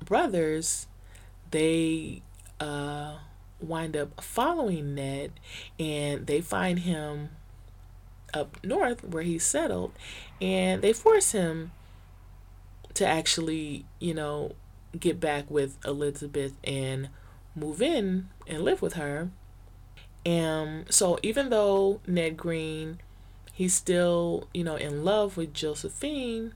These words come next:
he's living with Elizabeth, but he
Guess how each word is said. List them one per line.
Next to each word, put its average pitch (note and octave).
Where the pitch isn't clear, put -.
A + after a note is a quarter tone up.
he's D#3+
living E3+
with G3
Elizabeth, D#3
but D3
he D#3